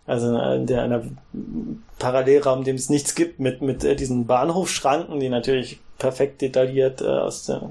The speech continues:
japanischen Alltag entnommen sind, und, äh, will er eintreten oder nicht? Und dann sind wir im Klassenraum, wie er sich quasi gegeneinander, also wie sein anderes Ich, äh, ihn den Fuß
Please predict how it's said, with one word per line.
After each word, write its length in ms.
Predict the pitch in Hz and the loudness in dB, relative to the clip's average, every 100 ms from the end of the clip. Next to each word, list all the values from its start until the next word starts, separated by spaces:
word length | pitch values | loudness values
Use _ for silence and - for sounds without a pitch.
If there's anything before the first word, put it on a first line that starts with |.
| - - - - - 147 | -10 -10 -10 -10 -8 -4
japanischen 500 | 127 123 135 135 139 | -2 0 0 -2 0
Alltag 360 | 143 143 135 | 2 2 0
entnommen 320 | 143 139 143 | -2 0 0
sind, 200 | 143 147 - - - - | 2 0 -2 -14 -14 -6
und, 260 | - 139 139 - - | 0 0 0 -6 0
äh, 220 | 127 123 | 2 4
will 120 | 147 | 4
er 100 | 123 | 4
eintreten 520 | 127 135 - 135 135 | 2 0 2 0 2
oder 260 | 127 127 127 | 0 2 2
nicht? 340 | 131 131 - - - | 0 -2 -8 -18 -4
Und 140 | 123 | 0
dann 160 | 127 131 | 2 4
sind 200 | 135 127 | 2 4
wir 100 | 127 | 2
im 100 | 120 | 0
Klassenraum, 760 | - 131 - 143 117 123 123 - - | 0 0 -2 -4 0 0 -2 -12 -12
wie 120 | 127 131 | -6 0
er 140 | 131 | 0
sich 180 | 131 131 | 0 0
quasi 260 | 127 120 | 0 0
gegeneinander, 640 | 113 139 139 127 131 139 131 | 0 0 2 2 0 2 2
also 260 | 120 117 113 | 2 0 -4
wie 140 | 123 | -2
sein 240 | 120 117 123 | 0 0 2
anderes 480 | 135 135 127 127 | 0 2 2 0
Ich, 360 | - 135 131 - - - - | 0 0 -2 -10 -16 -20 -10
äh, 240 | 131 127 - | -4 0 0
ihn 340 | 139 123 120 - - | 2 2 2 -2 -2
den 140 | 123 | -2
Fuß 560 | - 156 170 170 - | 2 2 4 2 -2